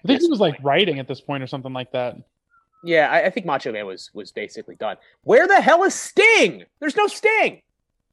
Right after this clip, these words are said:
Speaker 2: Was Sting hurt?
Speaker 1: Dude,
Speaker 2: Maybe
Speaker 1: you're right.
Speaker 2: Sting,
Speaker 1: Where was Sting?
Speaker 2: Sting maybe was hurt at this point, but also, like, I don't know.
Speaker 1: I'm
Speaker 2: I
Speaker 1: gonna
Speaker 2: don't
Speaker 1: listen to the eighty-three weeks for this here soon,
Speaker 2: I mean,
Speaker 1: so.
Speaker 2: I'm gonna have to, like, I mean, like, I'm just kinda throwing out names. It might be that some of these people were injured, so they couldn't wrestle.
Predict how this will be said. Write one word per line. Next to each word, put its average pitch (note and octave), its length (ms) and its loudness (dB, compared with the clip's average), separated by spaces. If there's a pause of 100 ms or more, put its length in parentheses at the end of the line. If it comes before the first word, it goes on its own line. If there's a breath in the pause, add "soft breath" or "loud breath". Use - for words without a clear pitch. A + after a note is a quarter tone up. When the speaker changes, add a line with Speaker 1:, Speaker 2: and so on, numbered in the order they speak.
(560)
Speaker 2:
Was G3+ 180 -2
Sting E4+ 220 -4
hurt? D4+ 260 4
Speaker 1:
Dude, C4+ 120 4
Speaker 2:
Maybe G#3 100 2
Speaker 1:
you're B3+ 80 2
right. C#4+ 120 4
Speaker 2:
Sting, - 120 2
Speaker 1:
Where A3+ 160 6
was F4 180 2
Sting? F3 580 -2
Speaker 2:
Sting F#4+ 260 -2
maybe E4+ 260 2
was C#4 160 0
hurt D#4 240 2
at - 80 -10
this F4 140 -8
point, F4 360 -4
but A3+ 120 -2
also, D4+ 400 4
like, B3 300 0 (440)
I A#3 100 2
don't F#2+ 160 -10
know. C#3+ 300 -10 (160)
Speaker 1:
I'm G3 120 2
Speaker 2:
I A#3 40 2
Speaker 1:
gonna B3 120 4
Speaker 2:
don't A3 60 2
Speaker 1:
listen A3 220 2
to G3 80 0
the F#3 80 0
eighty-three F#3 440 0
weeks E3+ 280 0
for - 140 -6
this D3 240 -2
here D3 160 -4
soon, C#3 480 -6
Speaker 2:
I G#3+ 80 0
mean, C4+ 80 2
Speaker 1:
so. C#4 60 4
Speaker 2:
I'm C#4+ 40 -2
gonna E4+ 140 0
have D#4 200 2
to, D4+ 60 -8
like, G3+ 220 2
I G#3 60 0
mean, G3 140 -2
like, E3 220 -2
I'm A3 140 2
just C4 160 -8
kinda A3+ 340 2
throwing G3+ 320 2
out F3+ 180 -4
names. E3+ 460 -6
It D#3 140 -12
might G3+ 240 -2
be A#3+ 120 -8
that G#3 140 -6
some A3 140 -8
of G#3 60 -8
these G#3 120 -10
people A3+ 300 -8
were E3 140 -4
injured, G#3+ 360 -6
so - 80 -12
they C3 120 -10
couldn't G#3 260 -4
wrestle. A#3 480 -2